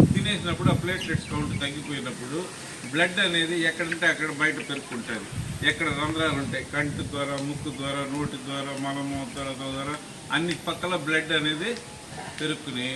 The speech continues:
చనిపోవడం అనేది జరుగుతుంది అనమాట. కాబట్టి డెంగ్యూ అనేది డేంజరస్. ఇది రాకుండా చూసుకోవాలంటే మనము దోమల్ని అరికట్టుకుంటేనే మనము సేఫ్ అవుతాం.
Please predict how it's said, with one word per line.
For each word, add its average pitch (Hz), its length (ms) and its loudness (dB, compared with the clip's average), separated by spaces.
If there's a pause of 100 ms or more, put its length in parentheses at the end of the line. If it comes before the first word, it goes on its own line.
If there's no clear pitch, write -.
(440)
చనిపోవడం 156 520 0
అనేది 127 220 -2
జరుగుతుంది 113 460 -6
అనమాట. 98 280 -8 (200)
కాబట్టి 135 400 -2 (140)
డెంగ్యూ 170 280 2
అనేది 147 300 4
డేంజరస్. 120 480 2 (520)
ఇది 120 180 -2
రాకుండా 170 380 2 (100)
చూసుకోవాలంటే 135 720 -2
మనము 123 300 -4 (680)
దోమల్ని 165 480 2
అరికట్టుకుంటేనే 139 840 -2 (120)
మనము 135 260 0 (240)
సేఫ్ 139 280 -2
అవుతాం. - 300 -8